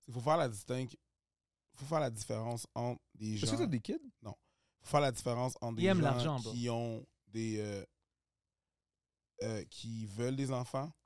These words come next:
Speaker 1: puis des gens qui veulent être parents. La
Speaker 3: Hmm.
Speaker 1: plupart des
Speaker 2: Oh,
Speaker 1: gens
Speaker 2: attends, oh, oh, oh.
Speaker 1: La
Speaker 3: Ça,
Speaker 1: plupart
Speaker 3: c'est
Speaker 1: des
Speaker 3: bon.
Speaker 1: gens
Speaker 2: Oh, attends un peu.
Speaker 1: La plupart des gens, je vais l'expliquer, la plupart des gens veulent des enfants.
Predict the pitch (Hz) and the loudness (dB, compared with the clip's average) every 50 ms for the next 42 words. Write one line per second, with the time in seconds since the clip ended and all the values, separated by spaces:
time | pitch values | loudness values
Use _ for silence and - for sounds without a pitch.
0 | _ _ _ - 113 117 113 107 113 117 120 117 - - 110 98 110 113 107 - | _ _ _ -8 -6 -4 -4 -2 -2 -2 -4 -4 -6 -10 -8 -6 -4 -4 -4 -4
1 | - - 101 104 - - 101 101 104 107 107 104 101 _ _ _ _ _ _ _ | -6 -6 -8 -8 -8 -10 -8 -8 -8 -8 -10 -12 -14 _ _ _ _ _ _ _
2 | _ _ _ _ - 139 143 147 139 127 117 - 147 151 147 170 214 196 156 139 | _ _ _ _ -6 -4 -2 -2 -2 0 4 8 10 10 12 10 10 10 10 12
3 | 123 123 120 123 127 147 160 156 143 147 180 196 170 135 123 123 135 165 180 160 | 12 12 12 12 12 12 10 10 12 12 12 12 12 10 8 6 6 6 6 6
4 | 120 101 95 87 110 117 143 - - - 147 143 151 165 175 175 156 151 147 135 | 4 2 0 0 0 0 0 2 2 0 2 6 8 8 8 10 8 8 8 8
5 | 131 143 143 156 160 - - 107 110 - 151 135 139 143 117 98 - _ _ - | 8 8 8 6 6 4 2 2 2 4 4 4 4 4 2 2 0 _ _ 0
6 | 131 127 123 123 160 165 175 156 147 139 135 127 139 135 147 156 151 143 131 110 | 0 0 4 6 8 8 8 8 6 4 4 2 2 2 2 0 -2 -4 -4 -4
7 | 135 147 160 151 - - 156 151 139 131 - - _ - 123 131 147 156 147 175 | -2 -2 -2 -2 -6 -8 -8 -6 -6 -6 -6 -10 _ -4 -2 -2 0 2 4 6
8 | 185 185 160 143 135 127 151 156 147 123 113 107 104 120 127 127 123 117 113 113 | 6 6 4 2 2 0 0 0 -2 -2 -4 -4 -2 -2 0 0 0 -2 -2 -4
9 | 113 110 104 117 110 110 - - 117 110 110 | -4 -4 -4 -6 -6 -8 -8 -10 -10 -10 -12